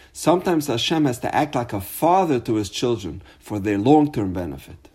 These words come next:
So we say karachim av. We are reinforcing the notion that what may seem harsh to us may actually be what's truly good for us. The hardships Hashem is putting us through may in fact be beneficial for us in the long run.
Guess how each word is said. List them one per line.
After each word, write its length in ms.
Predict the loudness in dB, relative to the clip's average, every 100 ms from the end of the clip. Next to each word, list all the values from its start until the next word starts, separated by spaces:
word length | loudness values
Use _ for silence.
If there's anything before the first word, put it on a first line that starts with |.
| _ _ _ _ _ _ _
So 140 | -8 -4
we 100 | -4
say 260 | 0 2
karachim 600 | 2 0 0 0 -2 -4
av. 380 | -2 -6 -8 -16 _ _ _ -20 -6
We 120 | -4
are 80 | 2
reinforcing 680 | 4 4 4 0 2 0 0
the 100 | 0
notion 500 | 0 -2 -6 -12 -16 -20 -14
that 100 | -4
what 280 | 2 2 2
may 160 | 2 2
seem 320 | 2 0 0
harsh 420 | 2 2 2 0
to 120 | -2
us 400 | 0 2 0 -6 -18 -20 -6
may 120 | -4
actually 500 | 0 0 0 0 0
be 340 | 2 0 0 -6
what's 240 | -6 -6 -6
truly 320 | 2 4 4
good 240 | 4 2
for 220 | 2 -8 -10
us. 300 | -10 -18 _ _ _ _ _ _ _
The 100 | -12
hardships 540 | -6 -2 -2 -2 -6
Hashem 340 | -6 -4 -2 -2
is 120 | -2
putting 300 | -2 0 0
us 100 | 0
through 340 | -4 -4 -4 -6 -18 _
may 160 | 0 4
in 80 | 4
fact 340 | 2 0 0
be 120 | -2
beneficial 680 | -2 0 -2 0 0 2 -2
for 220 | -4 -4
us 180 | -4 -4
in 100 | -6
the 80 | -6
long 280 | -2 -2 -2
run. 300 | -6 -10 -14